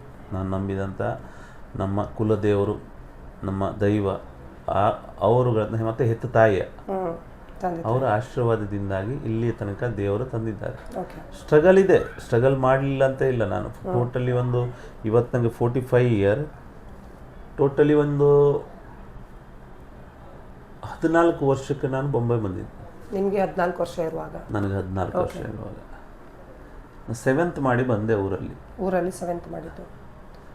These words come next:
Speaker 1: ಸೆವೆಂತ್ ಮಾಡಿ ಬಂದ ಮೇಲೆ ಇಲ್ಲಿ ಬಂದು ಒಂದು ಕ್ಯಾಂಟೀನ್ ಸೇರಿಕೊಂಡೆ. ಕ್ಯಾಂಟೀನ್ ಸೇರಿಕೊಂಡು ಅದರಿಂದ ನೈಟ್ ಸ್ಕೂಲ್, ಅಂದರೆ ಎಜುಕೇಷನ್ ಇವತ್ತಿನ ದಿನದಲ್ಲಿ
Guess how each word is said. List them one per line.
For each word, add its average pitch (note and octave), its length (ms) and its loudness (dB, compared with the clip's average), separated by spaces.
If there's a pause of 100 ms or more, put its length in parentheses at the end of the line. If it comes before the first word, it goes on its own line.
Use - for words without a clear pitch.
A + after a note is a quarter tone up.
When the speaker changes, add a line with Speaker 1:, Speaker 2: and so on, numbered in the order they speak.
(120)
Speaker 1:
ಸೆವೆಂತ್ D3+ 300 2
ಮಾಡಿ C#3 260 4
ಬಂದ C3 240 0
ಮೇಲೆ C#3 540 0
ಇಲ್ಲಿ B2 960 -2
ಬಂದು A#2+ 320 4
ಒಂದು A#2 160 2
ಕ್ಯಾಂಟೀನ್ A2+ 460 -2
ಸೇರಿಕೊಂಡೆ. G2+ 800 -4 (320)
ಕ್ಯಾಂಟೀನ್ A#2 400 2
ಸೇರಿಕೊಂಡು G#2 460 0
ಅದರಿಂದ G#2 360 0 (520)
ನೈಟ್ A2+ 260 2
ಸ್ಕೂಲ್, G#2+ 380 -2 (180)
ಅಂದರೆ B2 280 0 (280)
ಎಜುಕೇಷನ್ C3+ 800 0 (480)
ಇವತ್ತಿನ B2+ 400 2
ದಿನದಲ್ಲಿ B2 580 0